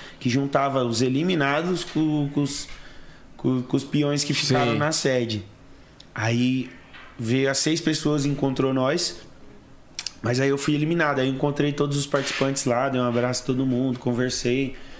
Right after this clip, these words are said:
Speaker 1: Os caras falaram, "Mano, fica tranquilo, fica em paz, tá tudo bem, não sei o quê. Tudo na vida passa, aconteceu as coisas, né, né, né." Aí eu falei, "Mano, o que que aconteceu aqui fora?" Aí os caras falaram, "Mano,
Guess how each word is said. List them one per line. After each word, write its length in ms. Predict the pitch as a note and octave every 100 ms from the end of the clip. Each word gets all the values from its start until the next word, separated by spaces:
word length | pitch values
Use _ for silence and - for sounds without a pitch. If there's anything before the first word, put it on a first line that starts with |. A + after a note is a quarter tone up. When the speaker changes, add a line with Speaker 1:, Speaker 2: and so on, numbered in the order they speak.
| - - - -
Speaker 1:
Os 80 |
caras 160 | G#2+ A#2+
falaram, 200 | C3+ C3+
"Mano, 180 | C#3+ A2+
fica 220 | - B2+
tranquilo, 680 | - B2+ C3 A#2 A#2 B2 G#2+
fica 260 | - -
em 40 | A2
paz, 400 | A#2+ G#2+ A#2 A2
tá 100 | G#2
tudo 240 | G2+ A2+
bem, 320 | A2+ A2 A2+
não 60 | G2
sei 180 | G2+ A#2
o 40 |
quê. 400 | - G#2+ A2+ A#2 - - - - - - - -
Tudo 200 | A#2+ B2+
na 100 | C3
vida 260 | A2+ B2
passa, 560 | B2+ B2 B2 C3+ B2+ A#2+
aconteceu 460 | G#2+ A#2+ G#2 - B2
as 100 | -
coisas, 300 | B2 C3 C3
né, 60 |
né, 180 | B2 B2+
né." 140 | C3+ D3 - - - - - - - -
Aí 120 | C3
eu 60 | C3
falei, 240 | D3+ D3
"Mano, 260 | D3+ F3 C3
o 40 |
que 160 | A#2+ D#3
que 80 | F3+
aconteceu 360 | F3 D#3+ -
aqui 160 | D3 B2+
fora?" 340 | - A#2 G2+
Aí 60 | G#2
os 100 | G2+
caras 240 | - A2 G#2+
falaram, 240 | A#2 G#2+
"Mano, 280 | B2+ A#2+